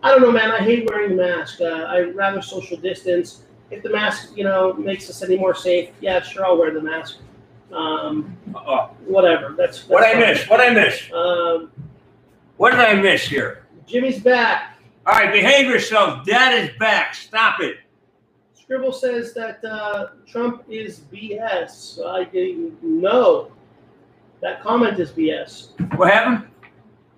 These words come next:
Speaker 1: Notice how the media said that Trump supporters are causing covid to spread, but as soon as the protesters started, then the media forgot about covid.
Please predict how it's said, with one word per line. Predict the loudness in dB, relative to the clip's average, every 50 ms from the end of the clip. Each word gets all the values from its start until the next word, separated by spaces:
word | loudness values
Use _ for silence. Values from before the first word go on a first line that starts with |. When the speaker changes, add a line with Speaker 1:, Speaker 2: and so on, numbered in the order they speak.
| _ _ _ _ _ _ _ _ _ _ _ _ _ _ _ _ _ -4
Speaker 1:
Notice | 4 4 6 6 6 4 2
how | 0 0 0 0
the | 0
media | 0 0 0 -2 0 -2 -2 -2 -2
said | -6 -8 -10 -10 -8 -8
that | -10 -10 -10
Trump | -16 -8 -4 -2 -2 -2 -2
supporters | -6 -10 -6 -4 -4 -4 -4 -6 -8
are | -10
causing | -12 -10 -8 -8 -6 -6 -8 -10 -8
covid | -8 -8 -8 -8 -12
to | -16
spread, | -18 -14 -8 -4 -4 -4 -2 0
but | 0 -2
as | -2 -2
soon | -6 -6 -4 -4
as | -4 -6
the | -8
protesters | -12 -14 -14 -14 -12 -14 -16 -16 -16 -14 -14 -14
started, | -12 -6 -2 -2 -2 -2 -4 -8 -14 -20 _ -20 _ _ _
then | -6 -2
the | 0 0
media | 0 0 0 0 0 -2 -2
forgot | -2 -4 -2 0 2 2 2
about | 0 0 -2 -2 0 2
covid. | 4 4 4 4 0 -6